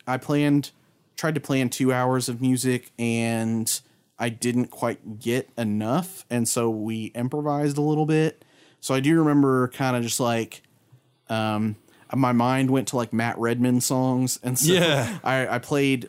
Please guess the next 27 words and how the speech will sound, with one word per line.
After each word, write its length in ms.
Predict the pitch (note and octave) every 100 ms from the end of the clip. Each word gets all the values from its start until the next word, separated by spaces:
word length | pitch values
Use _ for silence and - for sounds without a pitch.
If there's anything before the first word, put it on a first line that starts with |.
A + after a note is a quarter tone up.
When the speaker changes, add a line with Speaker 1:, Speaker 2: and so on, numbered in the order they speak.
| -
Speaker 1:
like, 280 | A#2 A#2+ A2+
his 240 | C3+ A#2+
standard 560 | - - B2 B2 A#2 A2+
kind 200 | B2+ A#2+
of 100 | G#2
chord 280 | - A#2+ A#2+
pattern 360 | B2+ B2 B2+
that 120 | B2 A#2
he 60 |
uses 400 | A2+ A#2+ A#2+ A#2+
for 100 | -
a 60 | A2+
lot 180 | A2+ A2
of 80 |
stuff, 320 | - C#3+ A#2 A2
and 80 |
just 160 | A2 G#2+
kinda, 220 | A#2 A2
like, 160 | G#2 -
went 180 | A2+ -
back 220 | A2+ A2
and 120 | G#2+
forth 300 | A#2 A2+ A2
on 100 | G#2
some 180 | A#2 A2
of 80 | A2
his, 420 | G#2+ G#2 G#2